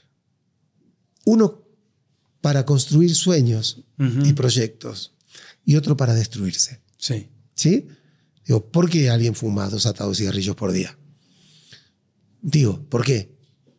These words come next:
Speaker 1: ¿Por qué alguien se pone en riesgo las cosas que hace y maneja a doscientos cincuenta kilómetros por hora en, en la autopista? ¿Por qué? Porque hay una fuerza en el ser humano que lo impulsa a buscar su destrucción,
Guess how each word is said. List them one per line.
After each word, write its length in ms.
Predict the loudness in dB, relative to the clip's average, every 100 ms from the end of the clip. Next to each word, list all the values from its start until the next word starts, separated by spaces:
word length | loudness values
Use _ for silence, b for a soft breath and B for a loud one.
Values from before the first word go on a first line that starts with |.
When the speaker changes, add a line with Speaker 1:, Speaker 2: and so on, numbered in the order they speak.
| _
Speaker 1:
¿Por 200 | 0 2
qué 280 | 2 0 -2 B B B
alguien 340 | -4 0 0 0
se 140 | 0
pone 240 | 0 2
en 180 | 0 0
riesgo 520 | 2 2 2 0 -2
las 160 | -2 -2
cosas 320 | -2 -4 -2
que 140 | -2 0
hace 300 | 0 -2 B B 0
y 100 | 2
maneja 520 | 4 2 0 0 0
a 40 | 0
doscientos 480 | 0 0 0 0
cincuenta 400 | -2 -2 0 0
kilómetros 440 | 0 -2 -2 -6 -6
por 180 | -4 -2
hora 240 | -4 -12 _ _ _ _ 0
en, 420 | 2 2 0 -8 -6
en 140 | -2
la 60 | 0
autopista? 600 | 0 -2 -4 -8 -8 -6
¿Por 160 | -4
qué? 220 | -4 -4 -6 B B B B -2
Porque 220 | 0 2
hay 80 | 2
una 240 | 4 2
fuerza 720 | 0 -2 0 0 0 -4 -8 -14 _ -4
en 100 | -2
el 80 |
ser 240 | 0 2 4
humano 300 | 4 2 2
que 100 | 2
lo 80 | 2
impulsa 560 | 2 2 2 2 2
a 40 | -2
buscar 600 | -2 0 0 -2 -8 -16
su 180 | -6 -2
destrucción, 600 | -2 -2 -6 -4 -4